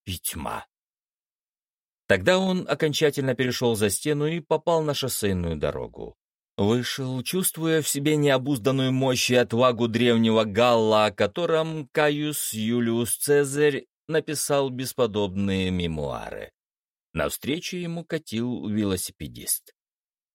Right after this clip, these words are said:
"Стой!" — загорланил он.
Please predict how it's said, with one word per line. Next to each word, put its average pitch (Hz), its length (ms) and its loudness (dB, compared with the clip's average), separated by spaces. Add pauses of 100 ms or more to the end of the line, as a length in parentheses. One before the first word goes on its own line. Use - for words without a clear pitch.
(640)
"Стой!" — 143 960 2 (280)
загорланил 104 760 2
он. 55 240 -12